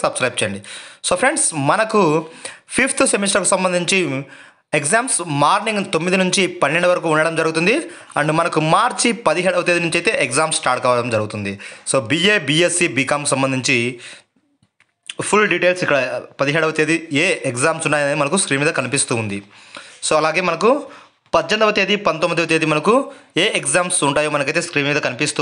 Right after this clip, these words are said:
ఉంది. చూడండి ఒకసారి. So ఫస్ట్ బీఏ, తర్వాత బీఎస్సీ, తర్వాత బీకామ్. నెక్స్ట్ ఇరవైవ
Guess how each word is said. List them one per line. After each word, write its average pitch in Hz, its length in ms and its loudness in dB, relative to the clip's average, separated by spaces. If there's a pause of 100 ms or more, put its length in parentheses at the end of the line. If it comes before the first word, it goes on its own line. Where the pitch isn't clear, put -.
ఉంది. 151 140 2 (120)
చూడండి 143 320 2
ఒకసారి. 143 340 0 (2000)
So 147 100 2 (380)
ఫస్ట్ - 260 0 (120)
బీఏ, 175 240 4 (960)
తర్వాత 151 240 2 (120)
బీఎస్సీ, 156 360 2 (120)
తర్వాత 131 220 4 (100)
బీకామ్. 113 300 0 (1200)
నెక్స్ట్ 156 280 0 (720)
ఇరవైవ 180 260 4